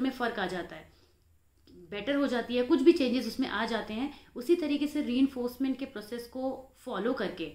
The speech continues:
हम अपने जो action है, जो process है learning का, उसको improve कर सकते हैं, better बना सकते हैं। Reinforcement के डिफरेंट types होते हैं,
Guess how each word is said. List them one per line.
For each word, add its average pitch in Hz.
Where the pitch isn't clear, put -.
हम 302
अपने 233
जो 247
action 233
है, 269
जो 247
process 240
है 233
learning 202
का, 240
उसको 240
improve 262
कर 185
सकते 196
हैं, 214
better 175
बना 147
सकते -
हैं। 285
Reinforcement 294
के -
डिफरेंट 247
types 196
होते 240
हैं, 277